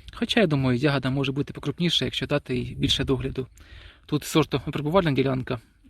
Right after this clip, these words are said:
кущі посаджені густо, і того тут результати менші. Отака ось Валентинка на восьме вересня.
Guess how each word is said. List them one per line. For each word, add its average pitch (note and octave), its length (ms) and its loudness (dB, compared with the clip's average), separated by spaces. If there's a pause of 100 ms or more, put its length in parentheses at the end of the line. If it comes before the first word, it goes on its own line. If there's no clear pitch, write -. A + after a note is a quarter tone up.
(140)
кущі - 240 0
посаджені C3+ 640 -2
густо, C#3+ 420 -4 (1000)
і D#3 100 0
того C#3+ 380 2 (100)
тут - 320 -8
результати C#3 560 -2 (140)
менші. B2+ 360 -2 (920)
Отака D3+ 340 -2
ось - 240 -4 (680)
Валентинка D#3+ 640 2 (300)
на D#3 160 0
восьме D3 380 0
вересня. E3+ 520 0